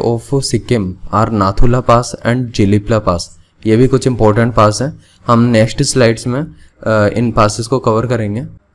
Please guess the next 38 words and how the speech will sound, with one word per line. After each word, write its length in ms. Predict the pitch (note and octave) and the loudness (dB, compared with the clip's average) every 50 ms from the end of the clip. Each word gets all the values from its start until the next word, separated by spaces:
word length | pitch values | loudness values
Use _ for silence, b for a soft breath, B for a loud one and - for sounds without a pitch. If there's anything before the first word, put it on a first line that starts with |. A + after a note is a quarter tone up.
| _ _ - A#2 | _ _ -6 -2
जैसा 280 | A2 A#2+ B2+ D#3 D3+ | 0 0 2 2 2
कि 80 | D3 D3+ | 0 0
मैंने 200 | D3+ D3 D3 D3 | 0 0 0 0
बताया 340 | D3 C3 G#2 G#2+ G#2 A2 B2+ | 0 0 2 2 2 2 2
कि 120 | C3 C#3 | 0 -2
आपको 400 | C3 A#2+ A2 - - - A2+ B2+ C#3+ - _ _ _ _ _ _ - | -2 -2 -2 -4 -4 -4 -4 -4 -6 -10 _ _ _ _ _ _ -4
कि 420 | - B2+ B2 B2+ B2+ C3 B2+ A#2 - - | 0 2 2 2 2 2 0 -2 -2 0
एलएसी 520 | - A2 A2 G#2+ A2+ C3 - - - C#3+ C#3 | 2 2 4 4 2 2 0 -2 -4 -2 0
जो 140 | C3+ C3+ | 0 0
है, 320 | A#2+ A#2 G#2+ A2 C#3 C#3+ - - _ _ _ _ - - - | 0 2 0 -2 -2 -6 -12 -18 _ _ _ _ -8 -2 0
अ, 240 | G#2 G#2 G#2 G#2 G#2 | 2 4 4 4 2
India 420 | - - B2 B2+ B2+ C3 D3 D3 | 2 0 0 2 2 2 2 2
consider 460 | C#3 C3 C3+ B2+ C3+ C3+ B2 B2+ C3+ | 2 0 0 0 -2 0 0 0 0
the 420 | C#3 C#3 B2+ A2+ A#2+ B2 A#2 A2+ G#2+ | -2 -2 -2 0 2 4 4 4 4
L 100 | G#2 A2 | 2 2
A 200 | A#2 A2+ - G2+ | 0 0 -2 -4
C 0 | F2+ F2 - - - _ - A#2+ | -4 -4 -6 -12 -18 _ -6 -6
to 140 | B2+ C3 - - - _ _ - - | -4 -4 -6 -10 -14 _ _ 0 2
three 260 | - C#3 C3+ C#3 C3+ | 4 4 4 4 2
thousand 380 | C#3 D3 B2+ A2+ A2+ B2 C3 C#3+ | 2 0 2 2 2 0 -2 -2
four 280 | - - - A#2+ A#2+ | -4 0 2 4 4
hundred 460 | C3+ C3+ B2+ A#2+ C3 B2+ A#2 A2 G#2 | 4 4 2 0 0 2 2 2 0
eighty-eight 300 | G2 G#2 G#2 G2+ G2 G2+ - | 2 0 0 0 0 0 -2
kilometer 420 | A2 G2 G2+ F#2+ G2 F#2+ F2+ F#2 F2 - - - - - _ _ - G#2 | -2 0 0 0 -2 -4 -4 -6 -8 -8 -10 -12 -12 -14 _ _ -6 -2
long, 240 | G2 F#2 F2+ F2+ F2 - - - - | 0 0 0 -2 -6 -12 -8 -2 0
three 180 | - C3 B2+ | 0 2 2
thousand 280 | C#3 B2+ B2 B2+ C#3+ D3 - - | 2 0 2 0 -2 -2 -2 0
four 160 | B2+ B2 B2+ | 2 2 2
hundred 240 | B2+ B2+ B2 C3 B2+ - | 2 2 -2 -2 -2 -2
kilometer 400 | B2+ A#2 A#2 A#2 A#2 G#2+ G2 A2+ A2 - _ _ - - A#2 A2+ | 0 0 0 0 -2 -2 -4 -6 -8 -10 _ _ -10 -6 -4 -2
long 280 | G#2+ G#2 G#2+ A#2 C3+ | -2 -2 -4 -6 -8
है 80 | F3 F#3 - b b b b b b b b - | -10 -12 -16 b b b b b b b b -2
और 760 | - G#2+ G#2+ G#2+ G#2+ A2 A2+ A2 A2 A2+ - - - - - - | 2 4 4 4 4 4 2 0 0 -2 -4 -4 -6 -8 -2 0
China 360 | A2+ F#2+ G#2+ A#2+ B2 C#3 C3+ | 0 2 2 2 0 0 0
consider 580 | C#3 C3+ C3 C3 C3+ B2 B2+ C3+ C3+ B2+ A2 A#2+ | 0 0 0 0 -2 0 0 0 0 0 -2 -2
it 60 | A#2+ | 0
as 300 | B2 A#2+ B2 B2 - - | 0 0 0 -2 -2 -2
two 240 | C#3+ C#3+ - A#2+ A2+ | -2 -2 0 -2 -2